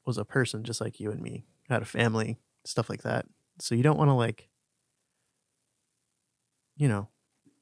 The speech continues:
get into that kind of territory, really, and, uh,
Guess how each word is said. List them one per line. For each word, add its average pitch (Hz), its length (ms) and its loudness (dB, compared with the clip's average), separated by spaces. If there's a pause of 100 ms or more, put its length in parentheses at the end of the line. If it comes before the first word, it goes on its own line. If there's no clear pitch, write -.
(340)
get 123 140 6
into 117 200 6
that 110 180 2
kind 113 140 0
of 101 100 -6
territory, 110 680 -2
really, 113 440 -2 (260)
and, 104 460 -8 (1800)
uh, 104 400 -2